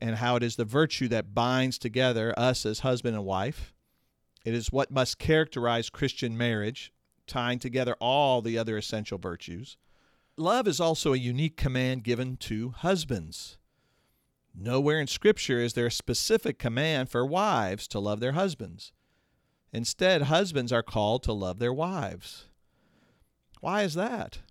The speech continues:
Well, we could do all sorts of speculation, but the fact is that we aren't told.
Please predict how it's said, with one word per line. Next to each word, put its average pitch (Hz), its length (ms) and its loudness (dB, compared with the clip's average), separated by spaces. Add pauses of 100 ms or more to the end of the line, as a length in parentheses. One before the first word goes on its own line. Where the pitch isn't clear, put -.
(1000)
Well, 156 220 6
we 139 100 2
could 113 240 -2
do 117 160 0
all 127 180 4
sorts 123 380 -2
of 92 80 -8
speculation, 117 800 -2
but 113 160 -2
the 120 80 -4
fact 175 400 -2
is 117 220 -2
that 113 140 -4
we 117 120 -2
aren't 123 200 -4
told. 85 440 -6